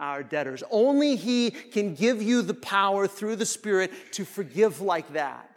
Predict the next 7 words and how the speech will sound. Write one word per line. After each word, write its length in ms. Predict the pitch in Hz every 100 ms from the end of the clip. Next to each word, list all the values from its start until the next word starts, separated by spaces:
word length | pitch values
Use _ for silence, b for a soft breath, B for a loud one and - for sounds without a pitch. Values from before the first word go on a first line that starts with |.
| _ _ _ _ _ _ _ _ _
And 160 | 151 160
only 420 | 190 196 214 190 165
when 220 | 160 165
you 120 | 175
forgive 480 | - 156 127 175 131
like 300 | 135 123 -
that 260 | - -